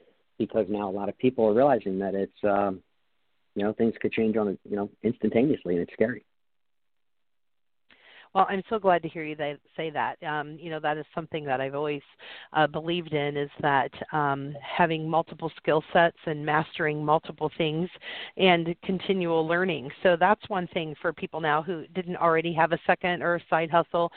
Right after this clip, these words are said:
Speaker 2: you know, uh, a
Speaker 1: Mm-hmm.
Speaker 2: second business, is that you have all this time on your hands right now. Um, this is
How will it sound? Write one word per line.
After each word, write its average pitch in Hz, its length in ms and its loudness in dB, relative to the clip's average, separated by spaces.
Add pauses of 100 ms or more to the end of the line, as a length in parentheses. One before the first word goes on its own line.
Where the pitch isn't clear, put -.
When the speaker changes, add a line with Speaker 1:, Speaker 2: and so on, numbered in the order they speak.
(360)
Speaker 2:
you 190 80 2
know, 156 260 4
uh, 139 300 2
a 120 40 6
Speaker 1:
Mm-hmm. 120 140 6
Speaker 2:
second 139 180 0
business, 165 360 -4 (360)
is 196 240 4 (140)
that 180 320 6
you 214 360 -6
have 180 500 0 (240)
all 202 180 6
this 196 180 -6 (220)
time 185 200 -2
on 160 140 -8
your 151 120 -6
hands 151 420 -8
right 147 220 -4
now. 151 340 -2 (400)
Um, 170 240 2
this 208 220 2
is 208 100 -8